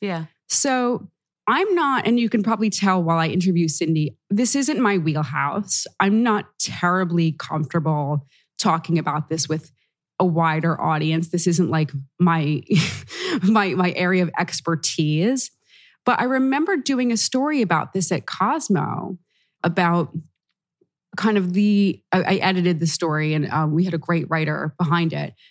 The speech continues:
Speaker 2: But we did a story about bikini waxing and kind of, like, the, uh, history of it and, like, why we do it. And this was, you know, six years ago, before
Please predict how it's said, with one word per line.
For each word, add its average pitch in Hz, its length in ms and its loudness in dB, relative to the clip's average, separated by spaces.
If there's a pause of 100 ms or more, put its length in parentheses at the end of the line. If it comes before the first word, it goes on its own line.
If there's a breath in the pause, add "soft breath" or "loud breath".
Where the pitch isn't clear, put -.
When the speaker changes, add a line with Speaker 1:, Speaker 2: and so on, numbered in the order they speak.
(400 soft breath)
Speaker 2:
But 214 280 -2
we 202 160 2
did 233 180 0
a 269 60 0
story 214 640 0
about 175 520 -2
bikini 220 540 0
waxing 147 600 -2
and 165 180 0
kind 180 140 2
of, 165 100 -6
like, 151 340 -2
the, 165 600 2 (1300)
uh, 156 300 0
history 175 640 2
of 151 160 -2
it 151 140 -2
and, 180 100 2
like, 165 120 0
why 165 520 2
we 160 160 2
do 160 260 0
it. 101 240 -10
And 175 140 2
this 175 160 -2
was, 160 140 0
you 175 100 2
know, 147 80 0
six - 380 -4
years 170 260 0
ago, 151 380 -2
before 160 640 -2